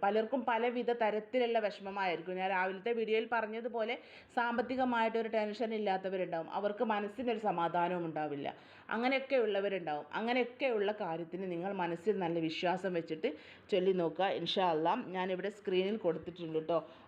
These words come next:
അത് സ്ക്രീൻഷോട്ടായിട്ട് എഴുതി നോ-, എടുത്ത് നോക്കുക. അപ്പോൾ ഇൻഷാ അല്ലാ, ഞാൻ ഈ പറഞ്ഞ ദുആ സ്ക്രീൻഷോട്ട് എടുത്തിട്ട് ഇനി മലയാളത്തിൽ എഴുതി വെക്കുന്നവർ മലയാളത്തിലായിട്ട് എഴുതി വെക്കുക, അല്ലെങ്കിൽ സ്ക്രീൻഷോട്ടായിട്ട് ഫോണിൽ നോക്കിയിട്ട്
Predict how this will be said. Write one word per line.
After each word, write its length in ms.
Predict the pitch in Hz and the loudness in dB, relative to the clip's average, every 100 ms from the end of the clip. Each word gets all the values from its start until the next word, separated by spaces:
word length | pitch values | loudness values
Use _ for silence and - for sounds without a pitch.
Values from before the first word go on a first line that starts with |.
| - | -4
അത് 300 | 185 233 320 - | 2 2 0 -6
സ്ക്രീൻഷോട്ടായിട്ട് 1200 | - - 196 208 208 214 208 190 180 180 247 320 - - - - | -18 0 2 2 2 0 2 2 2 0 -6 -6 -12 -20 -20 -6
എഴുതി 280 | 170 180 190 | 0 2 4
നോ-, 420 | 190 165 156 - | 4 2 -2 -6
എടുത്ത് 260 | 160 180 180 | -8 -4 -2
നോക്കുക. 500 | 160 156 151 - - - - - - - _ - | -2 0 -6 -6 -14 -20 -20 -20 -20 -20 _ -4
അപ്പോൾ 140 | 214 247 233 | 0 4 2
ഇൻഷാ 260 | 220 247 226 | 2 2 2
അല്ലാ, 200 | 202 226 - | 2 0 0
ഞാൻ 140 | 190 202 | -2 -2
ഈ 60 | 202 | 0
പറഞ്ഞ 340 | 190 180 196 208 175 | 0 0 0 -2 0
ദുആ 260 | 170 170 196 - - | 0 0 -2 -6 -12
സ്ക്രീൻഷോട്ട് 640 | - 175 180 180 208 196 202 | 0 4 4 4 4 4 2
എടുത്തിട്ട് 460 | 165 160 170 - 226 185 | 0 -2 -2 0 0 0
ഇനി 100 | 185 | 2
മലയാളത്തിൽ 680 | 180 170 170 175 180 185 208 | 4 4 4 4 2 0 2
എഴുതി 240 | 175 160 190 | 2 0 -2
വെക്കുന്നവർ 580 | 175 - 165 170 180 190 - | -2 -2 2 4 4 2 -2
മലയാളത്തിലായിട്ട് 800 | 170 160 160 160 160 190 160 156 160 | -2 2 4 2 2 2 2 2 -2
എഴുതി 180 | 156 165 | 0 -2
വെക്കുക, 280 | 156 - 190 - - - - | -2 2 2 2 -10 -14 0
അല്ലെങ്കിൽ 320 | 160 160 180 | 2 2 0
സ്ക്രീൻഷോട്ടായിട്ട് 1040 | 180 - 170 160 180 175 180 165 156 208 - - - | -2 0 2 4 4 4 4 2 0 -2 -4 -6 0
ഫോണിൽ 320 | 160 160 165 170 | 4 4 4 2
നോക്കിയിട്ട് 560 | 151 151 151 151 - | 0 0 -2 0 -2